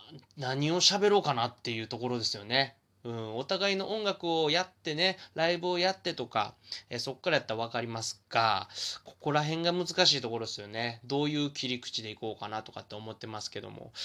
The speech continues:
まあ、コーナーが進むにつれてね、そういうのも徐々に、えー、ほつれてくるんではないかなと思いますが、果たしてコーナーをすんなりいくことができるのかっ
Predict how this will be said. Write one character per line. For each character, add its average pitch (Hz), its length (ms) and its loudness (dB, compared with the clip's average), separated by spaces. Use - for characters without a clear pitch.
ま 147 100 -2
あ、 - 40 -4
コ 202 240 0
ー - 20 2
ナ 196 140 2
ー 185 40 0
が 185 100 2
進 - 200 0
む 202 80 -2
に 165 80 -2
つ 139 140 -2
れ 127 100 -2
て 123 80 -6
ね、 131 180 0
そ 139 220 0
う 139 60 0
い 139 60 -2
う 143 80 -2
の 120 100 -4
も 110 240 -6
徐 127 120 -6
々 131 140 -2
に、 110 240 -6
え 104 760 -6
ー、 - 20 -20
ほ 123 100 -4
つ 123 100 -8
れ 120 80 -8
て 123 80 -6
く 135 100 -6
る 127 100 -2
ん 120 140 -4
で 110 80 -2
は 107 80 -4
な 107 100 -2
い 120 80 -2
か 120 80 -2
な 120 120 0
と 113 160 -2
思 127 200 -4
い 131 60 -4
ま 131 160 -2
す 131 280 -4
が、 117 520 4
果 - 140 -6
た 175 140 2
し - 100 10
て 120 140 4
コ 170 260 2
ー 175 40 2
ナ 165 180 2
ー 156 180 -4
を 156 240 2
す 160 220 2
ん 165 80 0
な 180 80 4
り 131 160 2
い 160 60 -4
く - 80 -10
こ 180 100 -4
と 135 80 -8
が 113 160 -6
で 180 140 12
き 180 100 4
る 190 100 2
の 139 120 0
か - 100 -2
っ 101 80 -8